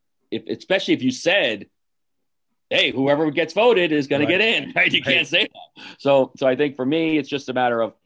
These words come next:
Speaker 1: "Okay, we, we set the table. Let's have the conversation. Let's make sure the responsibility on this player is, uh,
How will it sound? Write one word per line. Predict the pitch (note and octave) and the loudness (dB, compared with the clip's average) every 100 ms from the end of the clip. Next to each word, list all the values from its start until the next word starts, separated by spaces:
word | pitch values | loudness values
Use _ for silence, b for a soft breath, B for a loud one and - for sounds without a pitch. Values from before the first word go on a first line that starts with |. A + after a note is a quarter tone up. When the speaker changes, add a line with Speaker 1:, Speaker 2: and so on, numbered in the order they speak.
| _ - | _ -6
Speaker 1:
"Okay, | A#2 G#2 - _ _ | -4 -4 -6 _ _
we, | - A#2+ | -10 -8
we | A#2 A2 | -8 -6
set | D3 D3+ | -6 -6
the | D3+ | -6
table. | D3 C3 C#3 C3+ _ _ | -4 -2 -4 -6 _ _
Let's | G#2+ - | -16 -8
have | A#2+ B2 | -6 -4
the | C#3+ | -4
conversation. | C#3+ C#3 C3+ B2+ B2+ C3 B2+ _ _ | -6 -6 -6 -6 -6 -8 -10 _ _
Let's | - G2+ | -16 -10
make | A#2 A#2 | -8 -6
sure | C3+ | -8
the | A#2 | -6
responsibility | G#2+ - A#2 A#2+ A#2 A2 B2+ A#2 A2+ G#2+ _ _ _ - | -8 -6 -4 -4 -8 -6 -4 -4 -6 -10 _ _ _ -12
on | G#2 A2 | -8 -6
this | A2+ | -8
player | - A#2+ A#2 A#2 A2+ | -6 -4 -2 -4 -6
is, | G#2 G#2 G2+ F#2+ - | -6 -6 -6 -8 -6
uh, | G2 F#2+ | -4 -4